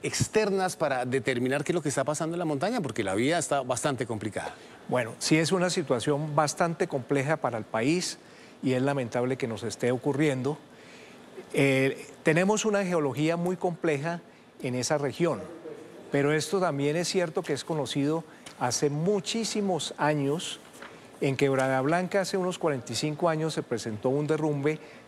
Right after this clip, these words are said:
Speaker 2: de unas magnitudes colosales, donde lamentablemente murieron más de quinientas personas. Entonces sabemos que tenemos la geología complicadísima, pero también sabemos que tenemos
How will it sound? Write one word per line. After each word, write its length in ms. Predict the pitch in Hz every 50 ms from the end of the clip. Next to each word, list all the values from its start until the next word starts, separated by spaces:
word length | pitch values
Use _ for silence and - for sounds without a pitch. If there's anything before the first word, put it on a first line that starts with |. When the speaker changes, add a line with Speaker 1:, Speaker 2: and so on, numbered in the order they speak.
| - - -
Speaker 2:
de 160 | 135 131 127
unas 240 | 127 143 151 160 165
magnitudes 920 | 160 147 135 127 127 123 107 - 143 143 147 151 156 160 160 - - - -
colosales, 720 | - 135 123 117 110 - 151 139 135 139 151 151 - - - - - - - -
donde 360 | 143 117 123 123 120 117 123
lamentablemente 960 | 120 120 120 120 120 113 107 - 147 147 160 160 160 160 156 143 139 - 156
murieron 480 | 143 120 117 110 117 120 120 131 135 135
más 160 | 135 127 113
de 100 | 120 127
quinientas 760 | - - 113 113 113 113 113 110 110 - 127 113 110 - - - - - - - -
personas. 720 | - 113 101 - - - 120 95 85 82 - - - - - - - - - - - - - -
Entonces 460 | 123 120 113 - 165 160 175 208 190
sabemos 480 | - 175 151 160 180 196 202 214 208 -
que 100 | - 151
tenemos 560 | - 147 135 135 139 147 160 165 - - - - - - - - -
la 380 | - 127 127 123 123 123 117
geología 760 | - - - 170 196 202 196 196 170 156 185 175 165 156 156 147
complicadísima, 1080 | 151 139 123 113 - - 139 160 - - 165 156 143 131 - - 139 131 131 131 139 - - - - - - - - -
pero 240 | - 147 143 143 -
también 340 | - 143 147 151 170 185 190
sabemos 480 | - 220 196 190 180 175 175 185 175
que 120 | - 156 131
tenemos 500 | - 123 127 131 139 151 160 156 -